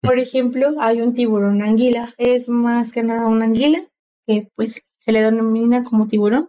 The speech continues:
porque tiene una cantidad enorme de dientes. Está un pez hacha, que es un pececito así súper chiquitito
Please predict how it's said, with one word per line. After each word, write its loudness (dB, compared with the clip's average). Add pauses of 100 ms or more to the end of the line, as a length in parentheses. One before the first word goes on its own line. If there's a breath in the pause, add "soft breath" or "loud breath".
porque 0
tiene 0
una -2
cantidad -2
enorme 2
de 0
dientes. 0 (600 soft breath)
Está 0
un 0
pez -4 (120)
hacha, -4
que 0
es 0
un 0
pececito -2
así 0
súper 0
chiquitito -2